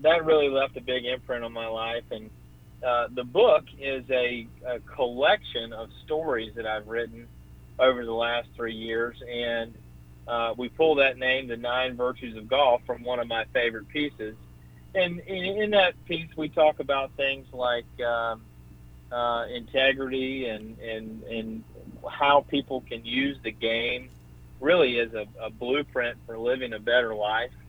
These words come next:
Uh, you know, I, I always liked the way Bobby Jones talked about golf, where, uh, life and golf very much mirrored each other. And so in that piece,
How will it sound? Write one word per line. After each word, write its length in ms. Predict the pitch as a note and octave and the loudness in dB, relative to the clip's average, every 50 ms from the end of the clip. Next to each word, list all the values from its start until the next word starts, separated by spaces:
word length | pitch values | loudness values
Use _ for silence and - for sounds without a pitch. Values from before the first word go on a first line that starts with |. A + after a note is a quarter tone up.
| - - - - - - - - - - | -20 -20 -20 -20 -20 -20 -20 -20 -14 -8
Uh, 380 | A#2 A#2 A2+ A2+ A2 A2 A2 A2 A2 | -6 -4 -2 -2 -2 -2 -2 -4 -6
you 100 | B2 A#2+ | -8 -4
know, 120 | A#2+ A#2 | 0 2
I, 140 | B2 C3+ C#3 | 2 2 2
I 160 | C3 C3 C#3 | 2 2 2
always 280 | C#3 C#3 C3+ B2+ A#2+ A#2+ | 2 2 2 0 -2 0
liked 220 | B2+ B2+ B2 A#2+ | 0 0 0 -2
the 60 | B2+ | -4
way 160 | A#2+ B2 B2+ A#2+ | -2 -2 -2 0
Bobby 340 | A#2 A#2 A#2+ B2 A#2+ A#2+ | 0 0 0 0 0 -2
Jones 340 | A2+ A#2 A#2 A#2 B2 B2 B2 A#2+ - | -6 -2 -2 -2 -2 -2 -6 -6 -4
talked 260 | B2+ A#2+ A#2+ A#2+ - | -2 -2 -2 -2 -4
about 300 | B2 A#2 A#2 A#2+ A#2 A2+ | -6 -4 -4 -4 -4 -4
golf, 320 | A#2 A2+ A#2 A#2+ B2 B2+ - - | -4 -2 0 0 0 -2 -2 -6
where, 320 | A#2+ A2+ A2+ A2+ A2 G#2 - - - - - - - - - - - A2+ | -6 -4 -4 -2 -4 -4 -8 -12 -20 -20 -20 -20 -20 -20 -20 -18 -12 -8
uh, 440 | A2+ A2 A2 A2+ A2 A2 G#2+ G#2+ G2+ F#2+ G2+ A2 F#2 G2 | -6 -4 -2 -2 -2 -2 -4 -4 -6 -10 -14 -18 -16 -12
life 340 | A#2 A#2 A#2 B2 B2 B2 A#2+ - | -4 -2 2 2 2 2 0 -4
and 140 | A#2 A2 G#2+ | -10 -2 0
golf 280 | A#2 A#2 A#2 A#2+ A#2+ - - - - | 0 2 2 2 0 -2 -6 -10 -4
very 220 | A#2+ A#2+ A#2+ A#2+ | -2 0 0 0
much 260 | A#2+ A#2+ A#2+ A#2 - | 0 -2 -4 -4 -6
mirrored 440 | A2+ A2 A#2+ B2 B2+ B2+ B2 B2 B2 | -12 -4 0 2 2 4 2 2 2
each 240 | B2 A#2+ A#2 - B2+ | 0 -2 -2 -2 0
other. 320 | A#2+ A#2+ A#2+ B2 B2+ B2+ - - - - - - - - - - - - | 0 0 0 0 -4 -4 -8 -18 -20 -20 -20 -20 -20 -20 -20 -20 -8 -6
And 180 | C#3+ C3 B2+ - | -6 -6 -6 2
so 240 | - D3+ D3+ D3 D3+ | 6 6 8 8 8
in 100 | D3+ D3 | 6 6
that 220 | D3 D#3+ E3+ E3+ - | 6 4 4 2 -2
piece, 220 | - D#3+ D3+ D3 | -4 -4 -4 -4